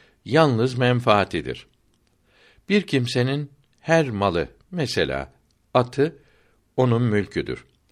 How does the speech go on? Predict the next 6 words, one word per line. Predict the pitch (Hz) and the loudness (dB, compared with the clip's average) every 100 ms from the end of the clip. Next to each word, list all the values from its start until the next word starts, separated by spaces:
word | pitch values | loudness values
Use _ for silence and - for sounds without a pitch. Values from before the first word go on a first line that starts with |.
| _ _ | _ _
Fakat | 110 101 95 - _ _ _ | -2 0 0 -2 _ _ _
her | - 160 160 | 0 2 2
mülkü, | 120 104 101 - 76 - - _ _ _ _ _ - | 2 -2 -2 -4 -6 -6 -16 _ _ _ _ _ -2
mesela | 120 120 98 87 73 - _ _ _ _ | 0 2 0 0 -2 -6 _ _ _ _
kiracının | - 117 117 113 110 113 120 | 0 4 6 4 2 0 0
evi | 76 80 76 123 | -2 -2 -4 -6